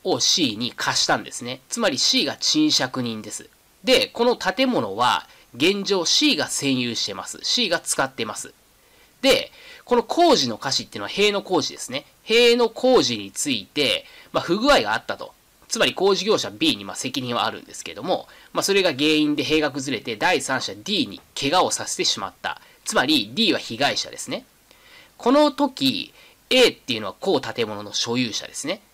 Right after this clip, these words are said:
は、損害の発生を防止するのに必要な注意をしていたら、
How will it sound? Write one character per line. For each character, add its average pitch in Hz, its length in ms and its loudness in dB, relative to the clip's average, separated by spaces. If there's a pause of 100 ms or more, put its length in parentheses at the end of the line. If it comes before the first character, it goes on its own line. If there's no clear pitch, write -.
(420)
は、 226 360 4 (220)
損 247 280 2
害 240 180 2
の 226 80 -2
発 202 200 -2
生 202 140 0
を 175 60 0
防 190 200 0
止 196 120 -4
す 202 140 -2
る 180 80 -4
の 120 80 -2
に 104 60 -8
必 135 300 -6
要 185 140 0
な 180 100 -6
注 147 300 0
意 110 100 -6
を - 80 -8
し - 120 -4
て 147 120 0
い 135 120 -2
た 117 140 0
ら、 135 300 2